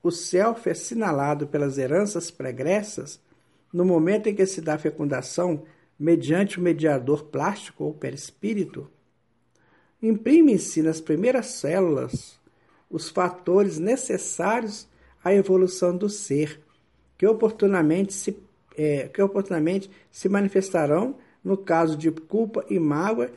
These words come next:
de desrespeito por si mesmo, de autocídio e outros desbandos em forma de depressão. Hoje os geneticistas já estão dizendo o seguinte: tem muito mais coisa aí, a não ser essa multiplicação de células sair do zigoto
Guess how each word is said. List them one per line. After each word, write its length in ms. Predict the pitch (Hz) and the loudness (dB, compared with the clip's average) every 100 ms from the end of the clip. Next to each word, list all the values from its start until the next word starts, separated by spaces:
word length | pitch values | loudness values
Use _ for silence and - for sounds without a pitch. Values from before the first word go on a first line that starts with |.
| - _ | -18 _
de 100 | 156 | -4
desrespeito 1000 | 147 185 185 165 156 - - 180 196 196 | 4 6 6 0 -6 -8 -4 0 0 -2
por 160 | 175 165 | -8 -8
si 160 | - | -6
mesmo, 520 | 135 135 190 226 262 - _ _ | -4 -2 0 -2 -8 -14 _ _
de 160 | 127 151 | -4 0
autocídio 1040 | 190 233 - 196 - - 147 202 202 240 - _ _ | 2 2 0 -4 -4 -8 -6 -6 -6 -10 -12 _ _
e 80 | 220 | 2
outros 420 | 190 196 196 175 | 6 6 2 -4
desbandos 880 | 170 170 175 151 143 226 247 151 139 | -2 0 0 0 0 0 0 -2 -2
em 100 | 170 | -4
forma 520 | 185 - 147 156 160 - | -4 -2 0 0 -4 -4
de 180 | 151 165 | -2 -2
depressão. 840 | 135 147 147 151 151 - 131 139 - _ _ | -4 -8 -6 -8 -10 -12 -14 -14 -18 _ _
Hoje 280 | 156 170 170 | -2 0 0
os 80 | 180 | -2
geneticistas 840 | 190 180 175 - - 165 202 175 | -4 -4 -6 -10 -8 -6 -6 -6
já 60 | 170 | -6
estão 220 | 170 170 | -4 -4
dizendo 260 | 151 147 160 | -2 -2 -4
o 60 | |
seguinte: 380 | 175 151 131 - _ _ _ _ | -4 -6 -6 -8 _ _ _ _
tem 140 | 185 | 0
muito 280 | 170 175 175 | 2 0 -2
mais 320 | 190 214 214 | -2 -2 -6
coisa 440 | - 156 156 151 135 | -8 -2 -2 -2 -4
aí, 180 | 135 160 | -4 -2
a 80 | |
não 200 | 175 220 | -4 -6
ser 180 | 247 - | -8 -8
essa 180 | 165 170 | -8 -6
multiplicação 800 | 165 165 165 170 165 - 143 151 _ _ _ _ _ _ _ _ _ _ _ - | -8 -8 -10 -10 -10 -10 -10 -12 _ _ _ _ _ _ _ _ _ _ _ -20
de 220 | 135 143 | -14 -14
células 320 | - 143 135 | -8 -4 -4
sair 180 | 135 147 | -2 -4
do 120 | 143 | -2
zigoto 880 | 131 135 123 131 143 165 160 135 127 | -6 -8 -4 0 0 0 -2 -10 -12